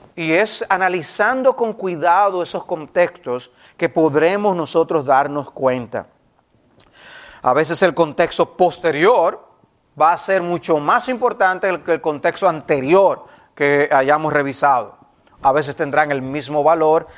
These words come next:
para los fines de nuestro estudio. Pero el punto es, no saltes este paso. Es necesario siempre que revisemos, analicemos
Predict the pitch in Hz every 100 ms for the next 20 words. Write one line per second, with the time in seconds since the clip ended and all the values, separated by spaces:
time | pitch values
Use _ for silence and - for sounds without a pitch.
0 | - 190 196 180 139 165 160 139 139 131
1 | 135 110 - 117 107 127 143 135 180 214
2 | 208 190 180 196 - _ _ _ _ -
3 | 135 156 202 208 - 202 202 208 - 180
4 | 165 160 - 156 151 156 - 113 - _
5 | _ _ _ _ - 147 165 165 156 139
6 | - 185 220 240 240 226 - 180 190 185
7 | 180 175 - _ _ 160 147 147 131 -
8 | 165 175 180 175 175 - _ _ 165 139
9 | 123 120 - 165 165 170 165 -